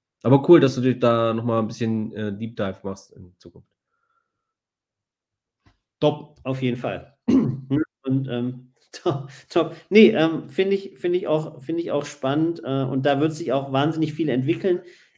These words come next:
Speaker 2: Ich hab für, wenn wir so ins nächste Jahr gucken, ich glaube, das Thema K I, ähm, Thema Massenadaption, K I kann ich halt über einen Browser mit Web zwei bedienen. Ja, ich brauch, ne, ich, ich bedien's so eigentlich wie eine, wie eine Suchmaschine oder ich gebe irgendwo Texte ein.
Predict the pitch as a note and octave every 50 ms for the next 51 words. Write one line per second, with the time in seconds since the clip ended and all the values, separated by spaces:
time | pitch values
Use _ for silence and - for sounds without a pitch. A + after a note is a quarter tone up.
0 | _ _ - - - G3 G#3 G#3 - - G3+ F#3+ F#3+ F#3+ F3 E3+ F3 F3+ F3 E3
1 | E3 D3+ D3 C3+ C3+ C#3 D#3 F3+ A3 A3 - - F#3+ F3 E3+ D#3+ D#3+ D#3+ - G#3
2 | G3+ - G#3 - - C3+ C3 - - D3 C#3+ D#3+ G3+ G3+ G3+ F#3 E3+ E3 - -
3 | - - G3 G3 G3 F#3+ F#3+ F#3+ - - F3 D#3 D3 - - F3 G3 A3 G#3+ A3
4 | A3 - D#3+ D3+ D3 D3 D#3 D#3+ D#3+ E3 E3+ E3 E3 _ _ _ _ _ _ _
5 | _ _ - E3 E3+ E3 D#3 D3 C#3+ D3+ F#3 - A#3+ G3 E3+ F3 F#3 F3+ F3+ F3+
6 | - - F#3 F3+ F3+ - F3 B2 C3 D#3+ D#3 - F3 D#3+ D#3+ D#3 D#3 - D#3+ D3+
7 | D3+ D3 - C#3+ C3+ C3+ C3+ B2+ B2+ B2+ B2 - - - C3+ B2+ C3+ D3 E3+ E3+
8 | F3+ F3 E3 D3+ C#3+ C3+ - - C3 B2+ C3 - - - C3+ A#2 B2 B2 C3 D#3+
9 | D3+ D3+ E3+ F3+ G3 A#3+ A#3+ - - _ _ _ _ _ _ _ _ - C3+ C3+
10 | D#3 E3 C3+ C3+ - - _ _ - C#3 C#3 C#3+ D3+ D3 - D#3 D#3 F3 E3 D3
11 | D#3 - _ - C3+ C3+ - - C3+ C3 C#3 D#3+ D#3+ D#3+ D#3 - C#3+ C#3+ D#3 D3+
12 | - - - B2 C#3+ D3 D#3+ D#3+ D#3+ D#3 D#3 D3 A2 A2+ C3+ C#3 C3+ C3+ C3 B2+
13 | C3+ C3 C#3 C3+ - B2+ C3+ C3+ A#2+ A2 C3+ D#3 D3+ - E3 D#3 D#3+ - F3 E3
14 | E3 E3+ E3 A#2 F#2 C3 C3 C3 C3+ - C#3 C3 C3+ - C3 C3+ C3+ C3+ B2+ A#2+
15 | - - E3 E3+ - - - E3+ A#2 - C#3 D3+ D3+ D#3 D#3 D#3